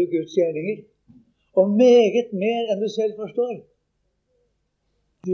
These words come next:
har gjort meget for Jesus som du ikke vet om, og det er det beste du har gjort for ham. Og det følger noe med den som tror på Jesus, og som har Guds ånd i hjertet. Dette kan ikke vi forklare, men det følger noe eget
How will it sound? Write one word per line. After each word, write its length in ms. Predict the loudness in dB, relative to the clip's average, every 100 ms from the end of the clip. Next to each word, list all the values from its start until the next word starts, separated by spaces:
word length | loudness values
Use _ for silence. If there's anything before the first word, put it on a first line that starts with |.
| 2
har 100 | 2
gjort 180 | 2 0
meget 380 | 2 2 2 0
for 100 | 4
Jesus 480 | 4 4 0 -6 -10 -12
som 120 | -4
du 80 | -2
ikke 220 | -2 0
vet 160 | 0 0
om, 140 | -4 -6 _ _ _ _ _ _ _ _ _ _ -2
og 80 |
det 100 | 2
er 80 | 2
det 120 | 4
beste 280 | 2 2 -2
du 80 | -2
har 100 | 0
gjort 180 | 0 -2 -6
for 100 | -8
ham. 160 | -8 -18 _ _ _ _ _ _ _ _ _ _ _ _ _ _ _ -2
Og 80 | 0
det 140 | 2
følger 260 | 4 4 4
noe 220 | 2 0
med 220 | 4 4 2
den 140 | -2
som 140 | -6 -2
tror 240 | 0 0
på 80 | 0
Jesus, 520 | 2 0 -2 -12 -16 -20 _
og 80 | -12
som 140 | -6 -2
har 160 | -2
Guds 280 | -2 -4 -2
ånd 160 | -4 -2
i 80 | -4
hjertet. 400 | -4 -6 -14 -14 _ _ _ _ _ _ _ 0
Dette 160 | 0 2
kan 160 | 0 2
ikke 160 | 2 2
vi 140 | 0
forklare, 540 | -6 -2 0 2 -2 -8 -18 _ _ _ _ _ _ _ _ _ _
men 120 | -4 -2
det 140 | 0
følger 300 | 2 4 4
noe 160 | 2 2
eget 260 | 0 -4